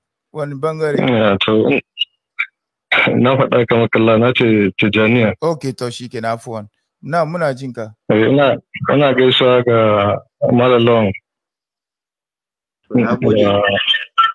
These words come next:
Speaker 2: na, sakar makalla. Na ce, aka makalla akwai,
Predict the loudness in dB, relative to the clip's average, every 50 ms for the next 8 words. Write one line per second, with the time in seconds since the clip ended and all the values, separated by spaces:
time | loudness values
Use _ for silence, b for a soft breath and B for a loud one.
0 | _ 0 2 2 2 0 -2 _ _ _ _ _ _ _ -6 -6 -6 _ -6 -4
1 | 0 2 2 2 2 2 2 0 0 2 2 2 2 4 4 4 4 2 2 2
2 | 2 2 2 4 2 2 2 2 2 2 2 2 2 2 2 2 4 4 2 2
3 | 2 2 2 2 4 4 4 4 2 2 2 2